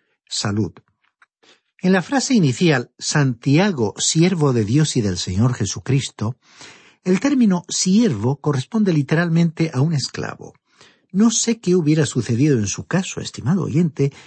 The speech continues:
pero si yo hubiera sido el medio hermano del Señor desde un punto de vista humano,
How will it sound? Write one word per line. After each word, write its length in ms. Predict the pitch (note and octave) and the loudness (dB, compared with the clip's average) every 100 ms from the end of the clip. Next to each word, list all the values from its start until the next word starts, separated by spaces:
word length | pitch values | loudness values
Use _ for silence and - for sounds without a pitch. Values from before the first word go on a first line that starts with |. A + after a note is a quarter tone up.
| - _ | -20 _
pero 180 | - D#3 | -2 0
si 180 | C#3 D3 | 0 0
yo 140 | D3+ | 2
hubiera 320 | C4+ D#3+ F3 B2+ | 2 2 0 -2
sido 320 | - F3 D#3 | -2 0 2
el 160 | A2+ | 2
medio 380 | G#2+ C#3 E3 B2 | 2 0 2 0
hermano 340 | G2+ G#2 D#3 B2+ | 0 0 0 0
del 160 | G2+ | -2
Señor 400 | E2+ E2+ G2 D3+ | -4 -4 0 0
desde 280 | A2 G#2 D#3 | 0 0 0
un 180 | E3 G#2 | 0 0
punto 400 | F3+ E3 A#2 D2 | -2 -2 -4 -6
de 100 | D2+ | -4
vista 380 | E3 D#3+ - C#2 | -2 -4 -6 -4
humano, 480 | G#2+ E3+ D3 F3 | 0 0 0 -2